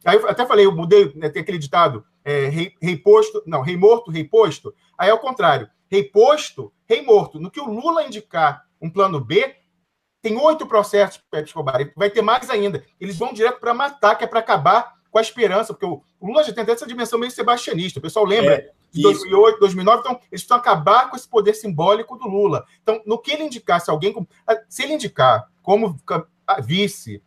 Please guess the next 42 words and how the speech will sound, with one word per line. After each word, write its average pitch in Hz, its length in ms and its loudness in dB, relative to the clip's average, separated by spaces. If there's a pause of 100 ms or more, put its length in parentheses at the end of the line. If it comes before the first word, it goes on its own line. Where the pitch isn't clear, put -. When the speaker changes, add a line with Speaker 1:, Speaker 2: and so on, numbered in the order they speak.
(160)
Speaker 1:
ou - 240 -8
como 214 200 -4
plano 165 240 -2
de, 151 200 -4
o 147 60 -16
Fernando 190 300 -2
Haddad, 170 480 2 (220)
é 170 140 0
a 165 60 4
certeza 220 960 0 (380)
de 170 100 -10
que 220 100 2
ele 220 100 2
vai 214 100 2
ser 220 140 -6
inabilitado. 196 720 0
Porque - 160 -2
eu 240 100 2
falo, 269 200 2
"Não, 175 160 2
se - 100 -10
inabilita, 180 360 -4
aí 277 80 2
vai 285 80 -2
ser 294 100 -10
o 277 80 2
Haddad 208 240 2
automaticamente." 214 640 -8 (240)
A 170 100 0
gente 247 200 -8
aqui 226 120 -10
defendeu 190 360 0
a 151 60 2
tese, 196 360 0
Pepe 135 200 -6
Escobar, 120 380 -6 (240)
de 156 100 -14
que 220 160 -6
justamente 196 420 -4
pra, - 260 -2
a, 170 300 2
a, - 140 -8